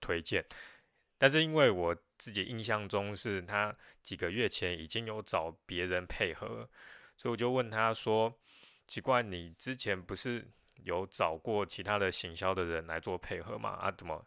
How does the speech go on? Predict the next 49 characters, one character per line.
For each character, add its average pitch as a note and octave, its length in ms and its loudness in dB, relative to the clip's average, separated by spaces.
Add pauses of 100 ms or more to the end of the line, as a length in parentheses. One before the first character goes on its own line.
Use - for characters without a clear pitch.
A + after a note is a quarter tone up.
现 - 180 -4
在 G2 180 4
又 F#2 180 2
来 E2 100 0
找 E2 180 -4
我 E2 140 -6
推 - 260 -2
荐？” E2+ 220 -4 (960)
那 A2 80 -2
我 G#2 80 4
朋 G#2+ 160 2
友 G2+ 160 4
就 A2 180 2
说 G#2+ 300 6 (160)
，“哦， F#2 380 6
是 C#3 220 -2
有 E2+ 240 2
啦， E2+ 120 4
可 - 160 -4
是 A#2+ 380 -4
那 B2+ 120 -8
个 G#2+ 220 6
人 E2+ 300 0 (260)
就 B2+ 100 -2
每 F#2+ 140 -2
个 F2 160 2
月 A2 180 2
花 G#2 280 4
了 F#2+ 180 4
好 F#2+ 180 0
几 F#2 160 -6
万 F#2 240 0
块 F#2 220 2
给 B2 200 -8
他， F#2 280 0 (100)
但 G#2 80 -4
是 G2+ 220 -6 (260)
到 A2+ 140 2
现 G#2+ 180 -2
在 G#2 180 4
也 E2+ 60 2
只 - 160 -6
看 G2 220 -8
到 F#2+ 140 4
了 E2+ 120 0
一 E2 60 -4
份 F2 240 -4
简 G#2 240 -6
报， F2+ 240 0